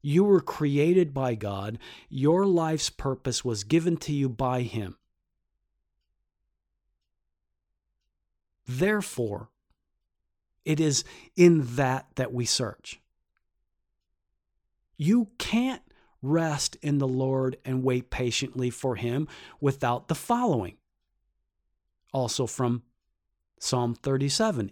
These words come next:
it's a part of the formula. This is the formula. It is impossible because you can't do that on your own.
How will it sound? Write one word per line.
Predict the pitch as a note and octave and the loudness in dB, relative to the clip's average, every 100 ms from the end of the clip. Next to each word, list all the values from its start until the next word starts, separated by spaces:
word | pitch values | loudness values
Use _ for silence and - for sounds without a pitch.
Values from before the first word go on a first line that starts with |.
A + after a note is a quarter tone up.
| - | -8
it's | A2+ A2 - | -6 -4 -4
a | |
part | C#3 - G#2 A2 | -6 -8 -10 -6
of | C#3 | -4
the | E3 | -4
formula. | - A#3 A3 B2 G2 G2+ | 0 2 2 2 -2 -8
This | B2 E3 - | 2 2 2
is | - A#2 B2+ C3+ | -2 -2 -2 0
the | D#3+ | 0
formula. | F3+ G#3+ A3+ D3 G2 - _ _ _ _ _ _ _ _ _ _ _ _ | 0 0 0 0 -2 -8 _ _ _ _ _ _ _ _ _ _ _ _
It | F3 D3+ | 0 6
is | F3+ F3+ | 8 8
impossible | D#3+ C#3+ - E3+ G#3+ A3+ B2+ G2+ A2 F#3 _ _ - - | 6 4 0 0 2 2 0 0 -4 -4 _ _ -20 -6
because | D#3 C#3+ - D#3 C#3 | -4 0 2 2 2
you | D3+ | 0
can't | - D#3+ D3+ C#3+ | 0 0 0 0
do | F3 C#4 | 2 2
that | C#4+ G#3 | 2 2
on | C3+ A2+ | 0 0
your | A2 G2+ | -2 -4
own. | F#2+ E2+ | -6 -10